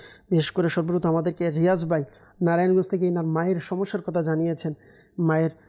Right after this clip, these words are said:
মাথা থেকে গরম ভাব বের হয় এবং, আহ, পুরো শরীর ব্যথা করে অসুস্থ হয়ে যায়।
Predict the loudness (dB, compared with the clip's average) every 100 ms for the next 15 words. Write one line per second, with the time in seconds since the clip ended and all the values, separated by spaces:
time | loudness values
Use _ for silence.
0 | _ -6 -4 -4 -4 -4 -4 -4 -8 -12
1 | -10 -2 0 0 -2 -6 -8 -2 0 -2
2 | -2 -2 0 -4 -6 -18 -20 _ -4 -2
3 | -2 -4 -12 -8 -6 -8 -12 _ _ _
4 | _ _ _ _ -2 0 0 0 2 2
5 | 0 -6 _ _ -2 0 0 0 0 0
6 | 0 -2 -2 0 0 -2